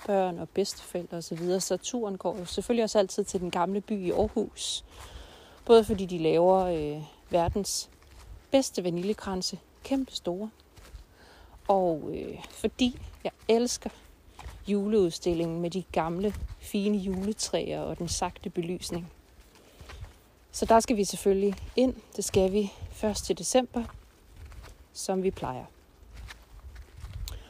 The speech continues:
Jeg synes også, det er spændende at studere alt det, der ligger før den gamle by, og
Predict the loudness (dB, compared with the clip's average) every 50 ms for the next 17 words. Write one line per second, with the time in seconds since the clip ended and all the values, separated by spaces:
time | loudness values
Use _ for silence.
0 | -20 -20 -20 -20 -16 -14 -14 -4 0 2 2 4 4 4 4 4 2 2 2 2
1 | 2 4 4 4 4 4 4 2 0 -2 0 0 2 2 4 4 4 4 2 0
2 | 0 0 0 0 0 -2 -4 -4 -6 -8 -6 -4 -4 0 4 4 4 4 4 4
3 | 2 0 0 2 0 2 2 2 0 0 0 0 0 -2 -2 -4 -6 -12 -18 -20
4 | -20 -20 -18 -18 -18 -16 -18 -18 -20 -20 -18 -16 -4 0 2 2 2 0 -4 -16
5 | -18 -16 -16 -16 -16 -18 -20 -20 -20 -20 -20 -20 -20 -20 -20 -8 -2 0 0 0
6 | 0 -2 -4 -10 -18 -20 -20 -20 -8 0 2 2 4 4 2 0 0 -2 -2 -2
7 | -2 -2 -2 0 2 2 0 0